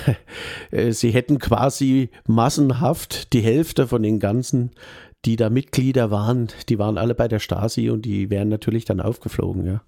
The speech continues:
Deswegen konnte man sie nicht verboten, äh, verbieten. Und außerdem ist es natürlich für ein System ein bisschen blöd, wenn sie keinen Honigtopf mehr haben, wo sie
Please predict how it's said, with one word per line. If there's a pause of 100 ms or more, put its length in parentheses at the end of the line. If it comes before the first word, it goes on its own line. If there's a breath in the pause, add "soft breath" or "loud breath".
(460 loud breath)
Deswegen
konnte
man
sie
nicht
verboten,
äh,
verbieten.
Und
außerdem (340 loud breath)
ist
es
natürlich
für
ein
System
ein
bisschen
blöd, (580 loud breath)
wenn
sie
keinen
Honigtopf
mehr
haben,
wo
sie